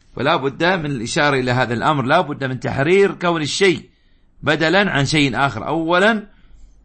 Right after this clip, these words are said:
نتثبت ونتأكد بأن هذا البدل هو شيء آخر.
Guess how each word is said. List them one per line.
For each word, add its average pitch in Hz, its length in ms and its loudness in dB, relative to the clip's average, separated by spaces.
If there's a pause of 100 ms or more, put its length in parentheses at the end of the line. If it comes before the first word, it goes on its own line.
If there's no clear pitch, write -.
(540)
نتثبت 143 840 -2 (3500)
ونتأكد 160 800 0 (600)
بأن 127 480 -4 (380)
هذا 170 580 2
البدل 196 540 0 (3500)
هو 151 160 2
شيء 180 300 2
آخر. 127 520 0